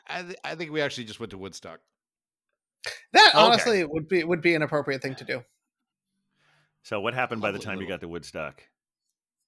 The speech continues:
Speaker 3: I,
Speaker 1: That was half a million
Speaker 3: that's
Speaker 1: strong.
Speaker 3: just, <laughs> well, very good. Thank you. Thank you for not
Speaker 1: Everywhere
Speaker 3: leaving
Speaker 1: was
Speaker 3: me
Speaker 1: a
Speaker 3: hanging on that
Speaker 1: song
Speaker 3: one.
Speaker 1: and a celebration.
Speaker 3: Yeah.
Speaker 2: Aw.
Speaker 1: I'm really, uh, deep in my
Speaker 2: That's lovely.
Speaker 1: classic
Speaker 2: I'm
Speaker 1: rock,
Speaker 2: sure that
Speaker 1: uh,
Speaker 2: that's a reference that I don't know.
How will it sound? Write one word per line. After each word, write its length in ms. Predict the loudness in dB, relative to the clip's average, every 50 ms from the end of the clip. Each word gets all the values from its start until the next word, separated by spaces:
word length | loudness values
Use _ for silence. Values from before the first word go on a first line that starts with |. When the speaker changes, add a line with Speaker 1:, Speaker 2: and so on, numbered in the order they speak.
| _ _ _ _ _ _ _ _ _ _ _ _ _ _ _ _ _
Speaker 3:
I, 60 | -20 -20 -20 _
Speaker 1:
That 80 | -18 -16
was 100 | -12 -10
half 140 | -10 -10 -10
a 40 | -10
million 200 | -10 -10 -10 -10 -10
Speaker 3:
that's 100 | -14 -12
Speaker 1:
strong. 120 | -12 -14
Speaker 3:
just, 320 | -14 -14 -16 -18 -18 _ _ _ _ _ _ _ _ _ _ _
<laughs> 480 | -18 -18 -18 -18 _ -20 -20 -20 -18 _
well, 200 | -6 -2 0 0 0
very 160 | 0 -2 0
good. 260 | -2 -4 -4 -6 -16 _ -20 -20 -20 -20 _ -4
Thank 220 | -2 -2 -2 0 -2
you. 140 | -6 -4
Thank 160 | -2 0 -2 -2
you 80 | 0
for 60 | -2
not 60 | 0 0
Speaker 1:
Everywhere 0 | 0
Speaker 3:
leaving 60 | 0 -2
Speaker 1:
was 80 | -4
Speaker 3:
me 40 | -4
Speaker 1:
a 40 | -4
Speaker 3:
hanging 220 | -4 -4 -4 -4
on 100 | -4 -4
that 80 | -4 -6
Speaker 1:
song 60 | -6 -8
Speaker 3:
one. 100 | -12 -14
Speaker 1:
and 100 | -14 -16
a 60 | -16
celebration. 680 | -16 -16 -16 -16 -16 -16 -18 -20 -20 -20 -20 -20 -20 _ _ _ _ _ _ _ _ _ _ _ _ _ _ _ _ _ _
Speaker 3:
Yeah. 100 | -12 -12 -6 -4
Speaker 2:
Aw. 640 | -4 -4 -4 -6 -10 -14 -14 -14 -14 -14 -12 -12 -12 -10
Speaker 1:
I'm 60 | -8
really, 360 | -8 -6 -6 -4 -4 -4 -4
uh, 80 | -4 -6 -6
deep 220 | -6 -8 -6 -6
in 80 | -6 -6
my 60 | -6
Speaker 2:
That's 120 | -6 -4
lovely. 140 | -4 -4 -2 -2
Speaker 1:
classic 180 | -4 -4 -8 -10 -10
Speaker 2:
I'm 60 | -6
Speaker 1:
rock, 100 | -4 0
Speaker 2:
sure 80 | 0 0
that 120 | 0 2 0
Speaker 1:
uh, 20 |
Speaker 2:
that's 180 | 0 0 2 0
a 80 | 2
reference 380 | 2 2 2 2 0 -2 0 -2
that 120 | -2 -2
I 120 | 0 0 -2
don't 180 | -4 -4 -6
know. 160 | -8 -10 -12